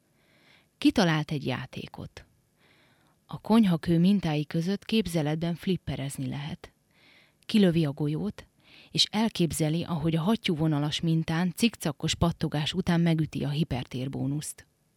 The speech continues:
A bácsi kiabál, bemegy hozzá. Beszélgetni kezdenek, az egész délutánt bent tölti nála.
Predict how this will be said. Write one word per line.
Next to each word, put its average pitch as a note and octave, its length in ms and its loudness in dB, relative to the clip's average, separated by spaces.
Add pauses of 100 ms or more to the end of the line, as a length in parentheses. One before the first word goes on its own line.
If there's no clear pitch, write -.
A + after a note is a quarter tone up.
(380)
A F#3+ 100 0
bácsi G#3+ 380 6
kiabál, D#3+ 680 2 (280)
bemegy F3+ 380 4
hozzá. D#3+ 520 -6 (520)
Beszélgetni F3 720 0
kezdenek, F3+ 720 -2 (300)
az - 220 -8
egész F3+ 340 2
délutánt E3 600 2
bent D3+ 260 0
tölti D3 340 -4
nála. C#3 460 -4